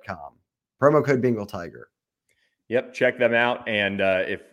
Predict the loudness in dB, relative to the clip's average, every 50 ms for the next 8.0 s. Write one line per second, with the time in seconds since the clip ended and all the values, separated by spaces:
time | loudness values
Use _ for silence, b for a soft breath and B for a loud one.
0 | _ _ -14 -12 -8 -4 -4 -4 -6 -6 -4 -2 0 0 -2 -4 -4 -4 -4 -4
1 | -4 -4 -8 -10 -8 -8 -6 -6 -6 -8 -10 -8 -8 -6 -6 -6 -8 -10 -8 -8
2 | -6 -4 -4 -4 -4 -6 -4 -6 -4 -2 -2 -2 -2 -2 -2 -2 -2 -2 -4 -6
3 | -8 -6 -6 -6 -6 -6 -4 2 4 6 8 8 6 4 0 -8 -4 -2 0 2
4 | 2 0 -2 -4 -8 -16 -20 _ _ -4 0 0 0 2 2 2 2 2 4 2
5 | 4 4 4 4 2 0 0 0 0 0 0 0 0 0 -4 -6 -8 -10 -12 -12
6 | -12 -12 -8 -2 0 0 0 2 2 0 0 0 0 -2 -2 -2 0 -4 -4 -4
7 | -4 -6 -4 -4 -4 -6 -6 -8 -8 -8 -8 -8 -8 -8 -10 -12 -14 -18 -20 -20